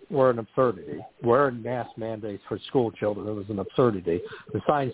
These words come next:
didn't back it up. But he also acknowledged, "It's the only way I could get these people, my fellow school board members, to agree with me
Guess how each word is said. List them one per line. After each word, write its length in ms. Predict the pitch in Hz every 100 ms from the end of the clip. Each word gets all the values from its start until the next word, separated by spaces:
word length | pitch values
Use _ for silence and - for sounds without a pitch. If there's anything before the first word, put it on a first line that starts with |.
| -
didn't 180 | 120 104
back 260 | 107 107
it 80 | 95
up. 200 | 101 73 - - _ -
But 120 | 113
he 100 | 127
also 260 | 170 208 185
acknowledged, 380 | 127 104 95 90 _ _ _ _ _ _ _ _ _
"It's 140 | 135 120 -
the 120 | 131
only 400 | 143 170 185 185
way 560 | 151 151 151 151 151 151 -
I 180 | 113 120
could 200 | - 101 92
get 200 | 135 147 _ _ _ _ _ - _ _ 107 113
these 360 | 139 143 139 - - - -
people, 520 | 147 131 131 127 117 - _ - - - _ -
my 200 | 117 143
fellow 280 | 160 147 -
school 180 | - 127
board 260 | 120 120 113
members, 380 | 117 117 113 -
to 140 | 117 101
agree 340 | 110 123 135
with 260 | 127 110 113
me 460 | 110 107 85 85